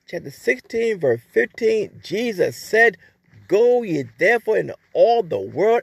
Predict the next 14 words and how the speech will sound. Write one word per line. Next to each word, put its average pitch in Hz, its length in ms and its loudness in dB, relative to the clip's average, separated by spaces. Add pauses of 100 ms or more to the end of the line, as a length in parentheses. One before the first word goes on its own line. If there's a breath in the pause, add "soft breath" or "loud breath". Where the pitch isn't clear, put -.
and 110 260 -10
preach 208 280 -8
the 196 100 -4
gospel. 135 560 -6 (1400 soft breath)
He 226 200 2
that 185 180 4
believeth 240 540 0 (380)
shall 131 440 0
be 196 160 0
saved. 113 460 -2 (840)
He 208 200 -4
that 185 120 4
believeth 135 360 0
not 220 320 0